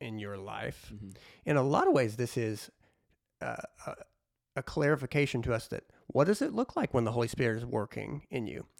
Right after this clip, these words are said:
Speaker 1: It is not a completely passive, uh, experience. Uh, there are plenty of things, uh, that it, the Holy Spirit is the only one.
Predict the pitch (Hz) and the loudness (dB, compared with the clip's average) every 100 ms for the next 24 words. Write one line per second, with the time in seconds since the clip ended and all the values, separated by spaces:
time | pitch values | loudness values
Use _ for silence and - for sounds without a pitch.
0 | - - - 147 160 160 185 160 147 131 | -20 -12 0 2 2 4 4 6 4 6
1 | 165 156 127 - 143 151 - 110 78 - | 6 4 0 2 4 4 4 0 0 -10
2 | - _ _ _ _ - 123 113 120 - | -18 _ _ _ _ -6 -4 -2 -4 -4
3 | - 180 160 92 87 - - - - - | 6 8 10 6 -2 -8 -14 -14 -20 -6
4 | 131 117 113 120 143 147 139 135 - - | -2 0 -2 2 6 10 10 10 8 6
5 | 143 123 107 139 113 107 - - 127 82 | 6 6 4 2 2 -2 -10 -6 -4 -4
6 | - - - - - 127 - 85 - 139 | -8 -14 -10 -10 -8 -10 -12 -10 -2 2
7 | 139 - 151 139 135 143 143 139 123 120 | 2 4 2 4 4 8 8 8 6 4
8 | 110 | 2